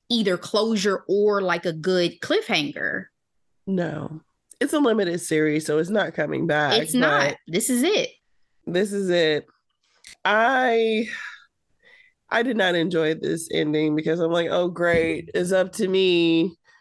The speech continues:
Speaker 2: to determine how this ended."
Speaker 1: Come on, Inception. Is he awake or not?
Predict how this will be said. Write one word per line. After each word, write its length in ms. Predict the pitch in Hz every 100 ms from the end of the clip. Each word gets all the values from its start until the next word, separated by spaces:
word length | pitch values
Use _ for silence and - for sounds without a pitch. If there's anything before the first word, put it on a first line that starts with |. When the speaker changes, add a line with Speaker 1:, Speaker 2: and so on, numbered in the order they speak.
| _ _ _ _ _ -
Speaker 2:
to 120 | 190
determine 680 | 175 170 190 165 160 156 170
how 220 | 190 170 160
this 240 | 160 160
ended." 560 | 170 160 147 143 143 135 _ _ _ _ -
Speaker 1:
Come 120 | 247
on, 180 | 254 240
Inception. 800 | 202 - 196 190 - 202 240 - _ _ _ _
Is 240 | 269 277 269
he 160 | 269
awake 480 | 247 226 226 214 214
or 120 | 185
not? 340 | 180 151 143